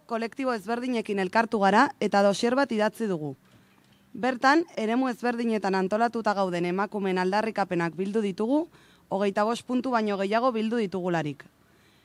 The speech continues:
Greban, jendarte osoa eta instituzioak interpelatuko ditugu horiekin. Hurrengo lerroetan grebaren nondik norakoak azalduko ditugu.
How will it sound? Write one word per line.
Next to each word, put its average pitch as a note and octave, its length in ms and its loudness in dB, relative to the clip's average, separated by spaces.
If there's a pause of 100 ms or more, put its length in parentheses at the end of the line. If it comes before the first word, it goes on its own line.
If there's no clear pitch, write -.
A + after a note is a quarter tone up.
(200)
Greban, C4+ 460 4
jendarte A3+ 440 2
osoa C4 240 0
eta A3+ 140 -4
instituzioak A#3+ 640 -2
interpelatuko A3 680 -2
ditugu A#3 360 0
horiekin. E3+ 460 -2 (580)
Hurrengo A#3 360 2
lerroetan A#3 520 2
grebaren A#3 420 2
nondik A3+ 260 2
norakoak A3+ 460 2
azalduko A3 460 2
ditugu. E3 380 -4